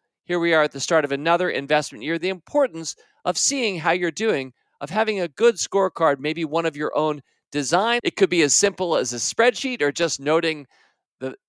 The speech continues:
opening value of your portfolio as we start twenty twenty-four and where it closes at the end of the year,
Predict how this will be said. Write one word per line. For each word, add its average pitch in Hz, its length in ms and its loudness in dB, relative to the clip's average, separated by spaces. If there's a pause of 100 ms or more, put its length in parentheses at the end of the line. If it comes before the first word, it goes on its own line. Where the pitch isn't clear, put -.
(120)
opening 196 400 2
value 190 440 0
of 151 140 -4
your 147 100 -2
portfolio 202 640 -2
as 160 140 -4
we 139 100 -6
start 151 360 0
twenty 160 240 -4
twenty-four 160 560 -2
and 139 100 -2
where 143 140 2
it - 100 -8
closes 170 480 0
at 143 160 0
the 143 100 -4
end 135 140 -4
of 120 60 -12
the 123 100 -10
year, 196 240 0